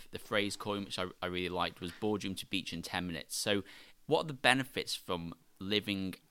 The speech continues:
and working on the Isle of Man? I know especially with covid, a lot of things that have been mentioned have been that balance between work and life. So what's the Isle of Man got to offer, and I suppose, is that phrase actually true?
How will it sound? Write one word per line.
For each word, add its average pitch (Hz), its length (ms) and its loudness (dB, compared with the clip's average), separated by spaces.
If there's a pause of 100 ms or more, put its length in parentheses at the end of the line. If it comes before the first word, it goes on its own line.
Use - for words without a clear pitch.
(140)
and 90 260 -2
working 92 400 -2
on 85 100 -2
the 85 80 -4
Isle 85 160 0
of - 80 -10
Man? 85 100 0
I 85 60 -2
know 92 120 0
especially - 380 -4
with 82 140 -8
covid, 95 460 -2 (340)
a - 80 -4
lot 98 180 0
of 98 80 -8
things 95 320 -4
that 95 80 -4
have 90 160 -6
been 90 220 -2
mentioned 85 480 -6
have - 200 -16
been 87 200 -2
that 85 220 -4
balance 92 540 -2
between 87 540 -6
work 92 440 -2
and 90 120 -8
life. 107 400 -4
So 95 320 0 (300)
what's - 220 -2
the 117 100 0
Isle 107 140 6
of 98 80 -2
Man 98 180 2
got 90 200 -4
to 92 140 -4
offer, 90 300 -2
and 87 140 -2 (280)
I - 20 -12
suppose, 92 260 -8
is 104 120 0
that 98 140 2
phrase 107 300 0
actually 95 260 0
true? 107 280 -2